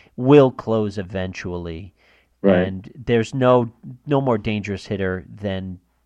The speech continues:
Speaker 1: Giancarlo Stanton. Um, so, yeah, so Girardi's out, and you have to wonder, was, because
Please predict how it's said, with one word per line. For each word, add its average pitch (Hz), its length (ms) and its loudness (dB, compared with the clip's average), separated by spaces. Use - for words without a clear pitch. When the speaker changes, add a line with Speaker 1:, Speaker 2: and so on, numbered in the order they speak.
Speaker 1:
Giancarlo 90 580 -4
Stanton. 87 500 -16
Um, 90 560 -8
so, - 140 -4
yeah, 107 100 2
so 127 140 0
Girardi's 143 480 6
out, 139 160 6
and 127 160 -2
you 127 80 0
have 147 220 -2
to 147 80 -2
wonder, 127 420 0
was, 120 720 4
because 120 800 0